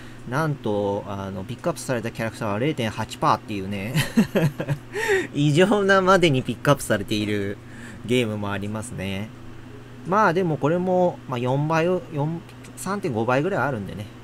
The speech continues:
うん、出る可能性はあるでしょう。えーっと、アーク、ベルジオーグ。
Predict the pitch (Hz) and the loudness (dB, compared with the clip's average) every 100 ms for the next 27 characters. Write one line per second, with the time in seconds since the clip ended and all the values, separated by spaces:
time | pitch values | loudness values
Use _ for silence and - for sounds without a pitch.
0 | - 104 107 95 98 123 117 107 117 - | -14 -10 -6 -6 -4 -4 -4 -6 -6 -4
1 | 139 185 202 - 120 92 90 - - 127 | -4 -2 -2 -2 -2 -4 -8 -10 -10 -4
2 | 113 90 - - - - - - - - | -4 -4 -10 -16 -18 -18 -18 -18 -18 -18
3 | - - - - 113 117 117 113 - - | -18 -18 -14 -8 -6 -4 -4 -6 -8 -10
4 | 151 147 - - - - 180 180 - 107 | -2 -2 -4 -14 -12 -4 0 0 -2 -8
5 | - 127 147 147 160 151 98 | -4 -2 0 -2 -2 0 -2